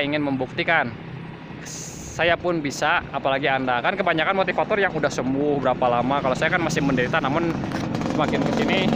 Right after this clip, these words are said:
semakin, eh, menderita ringan. Yuk. <laughs> Siap. Eh, kawan saya. Saya masih menderita, tapi saya buktikan kepada kawan-kawan, kepada sahabat, bahwa penderita itu tidak harus berdiam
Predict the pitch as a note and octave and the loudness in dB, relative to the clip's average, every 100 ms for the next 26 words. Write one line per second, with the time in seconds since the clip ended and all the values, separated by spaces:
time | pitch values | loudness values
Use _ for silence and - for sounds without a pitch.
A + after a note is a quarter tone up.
0 | - - - - - D3 - G3 G3+ - | 4 4 2 2 2 2 4 4 2 2
1 | - D#3 D#3+ D#3+ D#3 D3+ D3 D3+ F3+ G3 | 2 4 4 4 2 2 2 2 2 4
2 | F#3+ - - - - - - - - F3 | 2 0 -4 -2 -2 -2 -2 -4 0 2
3 | F#3 G3+ F#3 D3+ C#3 - - - A3 C#4 | 6 6 6 4 0 -4 -4 2 6 8
4 | C4 - - - F#4 - G#3+ G#3 - - | 6 4 0 2 6 6 6 2 -2 -8
5 | - - - - - F#3+ A3 E3+ - - | -8 -6 -6 -6 2 4 4 4 -2 -6
6 | - - - - B2+ C3+ A#2 - A#2+ A#2+ | -6 -6 -6 -2 2 2 2 2 0 0
7 | A2+ A2+ A2 - - - - - - - | 0 0 -2 -6 -6 -6 -6 -6 -6 -6
8 | - - - - - - - - - - | -6 -8 -8 -8 -8 -8 -8 -8 -6 0
9 | G3 G#3+ G#3 F#3+ F3+ F#3 G3 F#3+ D#3+ G3+ | 2 2 2 2 2 2 2 2 2 0
10 | F#3+ F#3+ G3+ F3+ F3 - F#3+ G3 F#3 E3+ | 0 2 2 0 -4 -2 0 2 2 0
11 | D#3+ D#3 D#3 - D3+ D3+ D3+ C#3+ D#3+ E3+ | 0 2 2 0 0 0 2 2 2 2
12 | D#3 D#3 C#3+ C3+ F3 - C#3+ C#3 D#3+ F3 | 0 0 0 0 -2 -2 -2 0 2 0
13 | D#3+ D3+ D#3 D#3+ D#3+ G3 F#3 E3+ E3+ F3 | 0 -2 -2 -2 -2 -2 -4 -2 0 -2
14 | - D#3+ D3 D3 | -4 -6 0 0